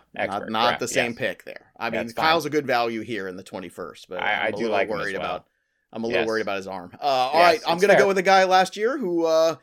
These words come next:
Speaker 2: you know, struck out thirty-one guys in thirty-nine innings, three E R A, one point one six whip. Um, he's with the Rays, which is a big, giant, "Hello, come draft me," because the Rays are probably one of the best organizations in terms of talent evaluation.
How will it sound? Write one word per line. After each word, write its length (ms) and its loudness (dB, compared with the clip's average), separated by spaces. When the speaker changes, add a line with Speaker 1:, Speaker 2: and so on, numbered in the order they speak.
Speaker 2:
you 80 -6
know, 160 -2
struck 220 -6
out 160 -2
thirty-one 360 4
guys 280 2
in 80 -10
thirty-nine 400 0
innings, 420 -8
three 260 -6
E 180 -6
R 220 2
A, 180 2
one 220 -6
point 240 -4
one 200 -4
six 340 -6
whip. 320 -2
Um, 420 -2
he's 240 -10
with 260 -4
the 120 0
Rays, 560 -2
which 300 -6
is 180 -6
a 60 -6
big, 420 -2
giant, 440 -2
"Hello, 380 4
come 240 -2
draft 340 2
me," 160 -4
because 380 -4
the 100 -6
Rays 420 -2
are 400 -2
probably 240 0
one 120 -2
of 40 -2
the 60 -4
best 300 -2
organizations 580 -4
in 60 -14
terms 180 -10
of 80 -14
talent 320 -4
evaluation. 720 -2